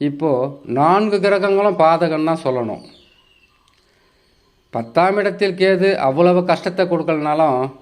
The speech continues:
நான்காம் இடத்தில் இருக்கக்கூடிய ராகு பகவான் பாதகத்தை செய்வார். குரு பகவானும் எட்டாம் இடத்துல இருக்கிறாரு.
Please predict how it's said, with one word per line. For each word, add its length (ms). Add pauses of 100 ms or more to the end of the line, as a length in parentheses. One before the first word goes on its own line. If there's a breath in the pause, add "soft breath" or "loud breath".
(1700)
நான்காம் 600
இடத்தில் 400
இருக்கக்கூடிய 720
ராகு 320
பகவான் 480
பாதகத்தை 440
செய்வார். 500 (1400)
குரு 220
பகவானும் 580
எட்டாம் 320
இடத்துல 280
இருக்கிறாரு. 480